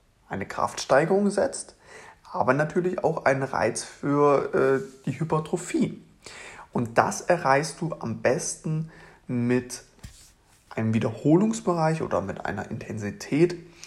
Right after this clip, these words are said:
sag ich mal, dass du ein bis acht, vielleicht ein bis zehn Wiederholungen schaffst. Dementsprechend irgendwo zwischen fünfundsiebzig und hundert Prozent deines,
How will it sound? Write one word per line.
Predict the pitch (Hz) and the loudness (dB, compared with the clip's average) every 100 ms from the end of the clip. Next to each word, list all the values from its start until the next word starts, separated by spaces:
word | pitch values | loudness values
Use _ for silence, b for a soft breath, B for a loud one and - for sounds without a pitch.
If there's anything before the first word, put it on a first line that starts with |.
| B B - | B B -2
sag | 117 | 0
ich | 120 | 0
mal, | 117 | 0
dass | 110 113 | 0 -2
du | - - | -10 -8
ein | - 113 131 135 | 0 2 2 0
bis | - - - - | -4 -6 -10 -2
acht, | 127 160 - | 0 0 -4
vielleicht | - 87 101 - _ | -6 -4 -4 -8 _
ein | 101 113 | -4 -2
bis | 104 - - | -2 -6 -8
zehn | - - 147 151 | -4 0 0 0
Wiederholungen | 135 113 113 123 127 123 117 113 113 - _ _ _ | 0 0 2 4 4 4 0 -2 -4 -12 _ _ _
schaffst. | - 135 - - - - _ _ B - | 0 0 0 -10 -14 -20 _ _ B -4
Dementsprechend | 127 135 139 - 120 123 123 135 | 0 2 2 2 0 0 0 2
irgendwo | 147 151 139 | 4 2 -2
zwischen | 139 127 120 117 | -2 -4 -2 -4
fünfundsiebzig | - 165 160 160 147 - - 131 - | 2 4 6 4 0 -4 -2 -2 -2
und | 113 113 | -6 -2
hundert | 139 135 - | 0 0 -2
Prozent | 120 - 120 120 | -10 -6 -6 -2
deines, | 101 104 107 104 - | 0 0 -2 -4 -8